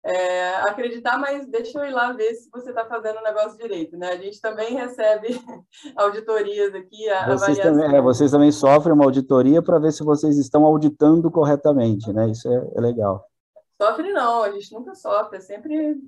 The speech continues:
Speaker 1: tranquilo a nossa
Speaker 2: <laughs>
Speaker 1: auditoria,
Speaker 2: É.
Speaker 1: a gente nunca sofre. Não, a gente
Speaker 2: Agora, <laughs> eu usei o verbo errado, né? <laughs> Exatamente, boa, boa.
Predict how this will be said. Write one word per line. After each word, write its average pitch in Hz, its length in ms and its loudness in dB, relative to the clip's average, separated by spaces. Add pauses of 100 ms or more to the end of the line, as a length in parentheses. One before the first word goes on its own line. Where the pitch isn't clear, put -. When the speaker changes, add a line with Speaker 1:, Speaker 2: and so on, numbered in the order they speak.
(260)
Speaker 1:
tranquilo 233 540 -2
a 220 40 -2
nossa 220 260 -4
Speaker 2:
<laughs> - 0 -
Speaker 1:
auditoria, 156 240 4
Speaker 2:
É. 151 80 10
Speaker 1:
a - 20 6
gente 143 280 4
nunca 151 260 2
sofre. - 440 0
Não, 214 80 -8
a 233 40 -6
gente - 360 -10
Speaker 2:
Agora, 135 280 4
<laughs> - 960 -4
eu 151 80 4
usei 165 240 4
o 175 80 4
verbo 165 320 6
errado, 131 460 6
né? 135 220 2
<laughs> - 40 -2
Exatamente, 143 880 0
boa, 110 320 0
boa. 113 380 0